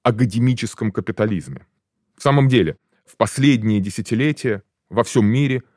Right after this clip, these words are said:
деятельность ученых, деятельность университетов все больше и больше стала подчиняться рыночным, то есть капиталистическим отношениям. Если классический университет в большей или меньшей мере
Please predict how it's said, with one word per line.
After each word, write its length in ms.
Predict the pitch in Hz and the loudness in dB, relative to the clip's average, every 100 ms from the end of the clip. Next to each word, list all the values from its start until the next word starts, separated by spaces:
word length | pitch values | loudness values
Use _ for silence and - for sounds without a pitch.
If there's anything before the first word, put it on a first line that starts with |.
| _ | _
деятельность 600 | 98 110 127 101 107 101 | -4 2 2 0 -4 -4
ученых, 520 | 104 - 123 131 107 _ - | -8 -2 0 0 -6 _ -6
деятельность 600 | 90 120 117 104 101 - | 0 0 2 -2 -2 -2
университетов 760 | 104 95 - 104 131 127 - _ _ | -4 -4 -8 -4 -4 -4 -10 _ _
все 240 | - - | -8 -4
больше 400 | 101 123 120 - | 0 2 0 -2
и 40 | 104 | -4
больше 460 | 95 120 120 - | -2 -2 -2 -6
стала 300 | 101 - 110 | -6 0 0
подчиняться 720 | 98 92 - 101 110 104 104 | 0 -6 -6 -4 -4 -4 -2
рыночным, 560 | 104 117 107 - 95 85 _ _ | 2 2 0 -2 -8 -8 _ _
то 80 | 104 | -6
есть 140 | 95 | -4
капиталистическим 840 | - 92 90 101 - 110 95 - 98 | -4 -6 -4 -6 -4 -10 -8 -8 -8
отношениям. 600 | 92 98 - 60 - - _ _ _ | -6 -8 -8 -12 -14 -20 _ _ _
Если 280 | 110 135 131 | -4 -4 -2
классический 640 | 127 131 - 135 110 - | 0 0 0 -6 -6 -4
университет 720 | 104 98 90 - 92 78 60 _ _ _ - | -2 -2 -4 -10 -12 -12 -14 _ _ _ -12
в 140 | 95 | -6
большей 460 | 101 143 120 - 110 | 2 2 2 -2 -2
или 80 | 110 | 0
меньшей 380 | 117 104 - | 0 -2 -2
мере 360 | 110 110 87 | -2 -2 -4